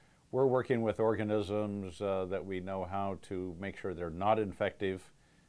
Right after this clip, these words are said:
uh, and we're trying to make sure they, uh, can't grow outside of the laboratory, outside of a production facility. Uh, part of the engineering component allows us to engineer these intelligently,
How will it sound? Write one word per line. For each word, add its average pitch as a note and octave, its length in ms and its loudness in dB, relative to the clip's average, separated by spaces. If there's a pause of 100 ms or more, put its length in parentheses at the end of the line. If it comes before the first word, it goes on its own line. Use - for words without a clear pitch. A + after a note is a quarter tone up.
(280)
uh, F#2+ 720 0 (100)
and G#2 100 -4
we're G2 140 -2
trying F#2+ 300 -4
to F#2+ 40 -6
make F#2 200 -4
sure F#2 160 -6
they, F2+ 420 -2
uh, F2 280 -2 (260)
can't G2 280 -8
grow F#2+ 300 0
outside F2+ 380 0
of E2 80 -8
the F2 80 -8
laboratory, G2 800 0
outside E2+ 380 -4
of E2+ 100 -8
a E2 80 -6
production F#2 560 -6
facility. F#2+ 720 -4 (600)
Uh, F#2+ 240 -2
part C3+ 320 0
of A2 80 0
the A#2 100 0
engineering A2 540 0
component G2+ 520 -4
allows G2 380 -2
us F#2 80 -10
to G2+ 160 -10
engineer F#2+ 420 -6
these F2+ 220 -8
intelligently, F#2 880 -4